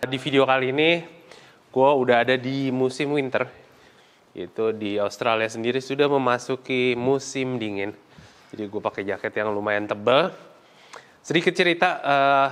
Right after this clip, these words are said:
buat temen-temen yang sempet ngikutin video vlog gue beberapa video sebelumnya.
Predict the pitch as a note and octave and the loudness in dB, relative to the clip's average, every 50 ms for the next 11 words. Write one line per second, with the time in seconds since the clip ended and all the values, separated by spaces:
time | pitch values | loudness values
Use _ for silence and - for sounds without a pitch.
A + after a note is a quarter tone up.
0 | C3+ - - C#3 C3+ C#3 C#3+ C#3+ D3+ D3+ C#3+ C#3 C3+ C3+ D3+ E3 F#3 G3+ G3 - | -2 -8 -4 2 2 2 4 2 2 0 0 0 0 2 2 2 2 0 -2 -6
1 | - - - - - - - - - - _ _ _ - - - - - - B2+ | -12 -18 -20 -20 -20 -20 -20 -20 -20 -20 _ _ _ -20 -20 -20 -12 -4 0 2
2 | A#2+ B2+ C#3 B2+ C3 C3 - C#3+ C3+ C#3+ C3 A#2+ - C3+ - D3+ D3+ C#3+ - C#3+ | 2 2 2 0 -2 -2 -2 0 0 0 -2 0 -2 -2 0 0 -2 0 -2 -2
3 | B2 B2 A#2+ A#2 A#2 - B2+ A#2+ - - A2 A#2+ B2 C3 C3+ C#3 C3+ - - - | 0 2 0 0 0 0 -2 -2 -2 0 0 2 4 4 2 2 -2 -6 -18 -20
4 | - - - - - - - C3 C#3 B2 B2 A#2 A#2 A2 - C3 C3 C3 - A#2+ | -20 -20 -20 -20 -12 -4 0 0 2 4 4 4 4 4 4 2 2 2 -2 -6
5 | A2+ A2+ A2+ A2 - G#2+ G#2 G#2 G2+ G2+ G2 F#2+ | -4 -2 -4 -4 -4 -6 -4 -4 -4 -4 -6 -6